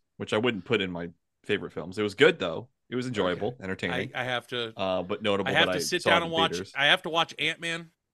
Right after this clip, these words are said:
Speaker 3: and then I wanna see the Marvels, and I wanna see Guardians. So, like, I'm, I'm gonna,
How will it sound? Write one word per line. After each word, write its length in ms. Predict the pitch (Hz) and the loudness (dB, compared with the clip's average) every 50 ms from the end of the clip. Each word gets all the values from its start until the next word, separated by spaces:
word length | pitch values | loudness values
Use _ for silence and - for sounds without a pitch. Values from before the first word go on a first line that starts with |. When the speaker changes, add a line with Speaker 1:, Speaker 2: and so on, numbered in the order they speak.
| - 139 | -10 -6
Speaker 3:
and 180 | 135 135 127 | -6 -6 -4
then 380 | 127 127 123 120 117 117 113 117 | -4 -4 -4 -6 -10 -14 -12 -8
I 80 | 120 123 | -6 -4
wanna 240 | 123 127 127 123 120 | -2 -2 -4 -4 -6
see 140 | - 127 | -8 -10
the 80 | 120 113 | -10 -8
Marvels, 420 | 117 120 120 120 117 110 117 110 | -6 -4 -2 -2 -2 -4 -6 -8
and 100 | 107 110 | -8 -8
I 40 | 110 | -8
wanna 160 | 110 110 104 | -8 -10 -10
see 120 | 90 104 107 | -12 -14 -14
Guardians. 500 | 90 104 104 98 90 87 85 82 76 80 - - | -12 -12 -12 -12 -12 -14 -18 -20 -20 _ -16 -14
So, 180 | - 110 104 92 | -12 -12 -12 -12
like, 240 | 101 107 101 - - - | -12 -16 -16 -14 -10 -6
I'm, 160 | 120 123 110 - - | -6 -6 -8 -8 -12
I'm 140 | 123 113 | -12 -8
gonna, 260 | 110 151 151 135 131 | -6 -4 -4 -4 -4